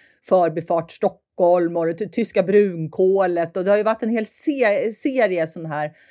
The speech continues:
nederlag som har väckt en vilja i Miljöpartiet där de säger att om vi ska kunna växa i opinionen så måste vi kunna vara radikala. Vi kan inte sätta fast i de här ständiga förhandlingarna där vi får tumma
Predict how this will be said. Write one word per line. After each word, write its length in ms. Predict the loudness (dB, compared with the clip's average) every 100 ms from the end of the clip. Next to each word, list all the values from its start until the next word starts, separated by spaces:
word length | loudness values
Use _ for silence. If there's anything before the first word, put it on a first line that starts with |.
| _ _ _
nederlag 800 | -2 2 2 2 4 6 4 0
som 220 | -4 -2 0
har 220 | 0 0 -6 -18 -18 -18 -16 -2
väckt 420 | 0 0 -4 -2
en 320 | 0 2 -4 -12 _ _ _
vilja 680 | 0 2 4 2 2 4 4
i 60 | 4
Miljöpartiet 840 | 2 2 2 -2 -4 -4 -2 -2
där 80 | -4
de 120 | -4
säger 200 | -4 -4
att 120 | -4
om 140 | -6 -6
vi 100 | -6
ska 140 | -8
kunna 260 | -6 -4 -2
växa 320 | -2 -4 -4
i 40 |
opinionen 640 | -2 -2 0 0 -2 -6 -4
så 120 | -2
måste 360 | -2 -2 -8
vi 100 | -6
kunna 240 | -4 -2 -2
vara 240 | -2 -2
radikala. 500 | -4 -4 -4 -2 -2
Vi 100 | -4
kan 80 | -6
inte 120 | -8
sätta 200 | -8 -8
fast 420 | -4 -6 -6 -8
i 40 | -4
de 100 | -2
här 60 |
ständiga 500 | -4 -2 -2 0 -2
förhandlingarna 600 | -2 -4 -4 -6 -8 -6
där 120 | -4 -6
vi 60 |
får 120 | -8
tumma 480 | -8 -6 -4 -4 -6